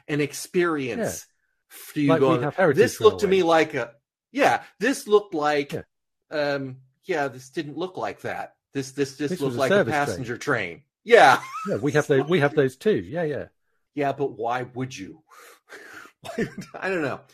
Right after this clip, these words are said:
Speaker 1: It just, eh, all right. It, it was, it was amusing in Mummy and the Orient Express. Here it was like,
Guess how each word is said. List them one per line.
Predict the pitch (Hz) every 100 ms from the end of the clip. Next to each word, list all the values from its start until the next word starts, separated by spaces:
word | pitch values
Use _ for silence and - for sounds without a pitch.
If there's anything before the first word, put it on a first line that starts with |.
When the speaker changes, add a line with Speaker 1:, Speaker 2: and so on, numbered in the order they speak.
| _ -
Speaker 1:
It | 190
just, | 240 202 - _ _ _
eh, | 185 180 143 _ _ _
all | 196
right. | 175 143 - _ -
It, | 226 233
it | 247
was, | 262 226
it | - 247
was | 240
amusing | 220 202 214 185 196
in | 190
Mummy | 180 180 175
and | 165
the |
Orient | 160 160 156 156
Express. | 151 - 135 135
Here | - 180 165
it | 123
was | 135
like, | 123 123 117